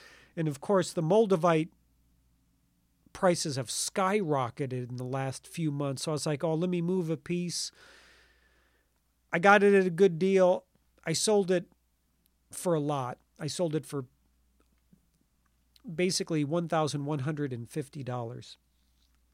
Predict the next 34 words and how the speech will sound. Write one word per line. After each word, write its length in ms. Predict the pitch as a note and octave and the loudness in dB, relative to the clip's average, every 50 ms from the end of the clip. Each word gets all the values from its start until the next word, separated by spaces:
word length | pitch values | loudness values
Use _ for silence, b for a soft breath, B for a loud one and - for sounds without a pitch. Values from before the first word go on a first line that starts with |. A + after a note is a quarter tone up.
| _ _ _ _ - _ - | _ _ _ _ -20 _ -6
Uh, 340 | F3 D#3+ D3 C3+ B2 A2+ - _ _ _ _ _ _ _ _ _ _ _ _ _ _ _ _ _ _ _ _ _ _ _ _ _ _ _ _ _ _ | -4 -4 -4 -4 -6 -10 -14 _ _ _ _ _ _ _ _ _ _ _ _ _ _ _ _ _ _ _ _ _ _ _ _ _ _ _ _ _ _
but 240 | - C#3+ F#3+ G#3+ A#3 | 2 4 4 4 6
yeah, 260 | G#3 A3 A#3 A#3 F3+ | 6 8 8 8 8
eBay, 720 | - - A3 A3+ B3 G#3 F3 D#3+ D#3 D#3 E3+ F3 - - _ _ _ | 6 2 0 0 2 4 4 6 6 4 4 0 -2 -6 _ _ _
you 140 | F#3 F3 E3 | -2 -2 0
know, 220 | E3 D#3+ D3+ - | 0 -2 -4 -4
eBay 560 | B3+ G#3+ G#3+ G#3+ G3 F#3+ F3+ E3+ D#3 E3+ G#3+ - _ _ _ _ _ - | -4 -4 0 4 4 4 6 4 4 2 -2 -6 _ _ _ _ _ -10
sent 240 | - - G3 G3 G3+ | -4 -2 -2 -2 0
me 120 | F3 F3 | 0 0
a 40 | E3+ | 0
note. 240 | F3 G3+ A3 G3+ F3 | 0 0 0 0 0
They're 120 | G3 F#3+ | -2 0
like, 240 | F#3 F#3 F#3+ F3 - | 2 2 2 0 2
"Hey, 320 | - A3+ B3 B3 A#3 A3+ | 2 4 6 6 6 6
you 160 | A3+ G#3 F#3+ F#3 | 6 4 2 2
made 240 | F#3 G3+ G3+ F#3 | 2 2 2 2
more 220 | F#3+ G3 G#3 G#3+ G#3 | 0 0 2 2 2
than 300 | F#3 G3+ F#3 F3+ F3+ D#3+ | 0 0 -2 -2 -4 -4
six 240 | - - G3 - - | -4 -6 -6 -4 -4
hundred 200 | G#3 G3+ F#3+ F3 | -2 -2 0 2
dollars 380 | G3+ G3 G3 G3 F#3+ E3+ - | 2 2 2 2 0 -2 -2
this 260 | F#3+ F#3+ F3 - - | -4 -6 -6 -4 -4
year, 260 | G#3 G3+ G3+ G3 F#3 E3+ | -2 0 2 2 2 2
or 40 | |
you 140 | D3+ C#3+ D3+ | 0 0 0
moved 420 | D#3+ F3+ A3+ B3+ A#3+ G3 D#3 D3+ F3 | 0 2 2 2 2 0 -2 -4 -2
more 240 | F3 F3 E3+ E3+ | 0 2 2 2
than 160 | D3+ D3+ D3+ C3 | 2 0 -4 -4
six 240 | - F3+ D#3 - | -6 -8 -6 -6
hundred 220 | F#3 F3 D#3 D3 C#3 | -6 -6 -4 -4 -4
dollars 460 | D3+ D3+ D3 D3 C#3 C3+ B2+ - - | -4 -2 -2 -2 -4 -4 -6 -8 -10
this 300 | D#3+ D#3 D3+ C3+ - - | -12 -10 -10 -10 -10 -8
year, 280 | E3 D#3 D#3 D#3+ E3+ G3+ | -6 -6 -6 -6 -6 -6
and 360 | G#3 F3+ D3+ C#3+ C#3 C3 | -6 -8 -8 -8 -8 -10